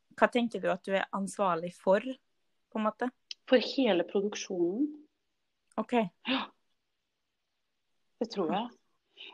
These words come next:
Speaker 2: Eh,
Speaker 1: Ja.
Speaker 2: så det var en øyenåpner, å liksom kunne få lov til å l-, slippe på, på å, å skulle være forut av alle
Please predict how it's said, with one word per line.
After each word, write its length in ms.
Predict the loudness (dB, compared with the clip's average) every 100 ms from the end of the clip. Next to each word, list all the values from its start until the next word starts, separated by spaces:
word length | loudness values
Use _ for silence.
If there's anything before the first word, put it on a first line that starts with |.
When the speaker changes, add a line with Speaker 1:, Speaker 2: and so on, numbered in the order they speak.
| 6
Speaker 2:
Eh, 260 | 6 8 6
Speaker 1:
Ja. 60 |
Speaker 2:
så 180 | 6 8
det 160 | 12 12
var 100 | 12
en 120 | 8
øyenåpner, 640 | 6 4 4 4 2 4 4
å 100 | 2
liksom 380 | 2 0 0 -4 -10
kunne 280 | -2 0 0
få 140 | 2 4
lov 240 | 4 2
til 140 | -2 0
å 380 | 4 6 4 -2 _ _ _ -4
l-, 480 | -2 0 0 0 -2
slippe 680 | -4 -2 -4 -6 2 4 4
på, 440 | 2 4 6 4 2
på 80 | 2 4 4
å, 640 | 4 4 4 0 -2 -6 -8
å 60 |
skulle 300 | -2 0 0
være 440 | 2 2 4 2 0 _ -4
forut 320 | 0 2 4
av 180 | 2 2 4
alle 520 | 4 2 2 4 4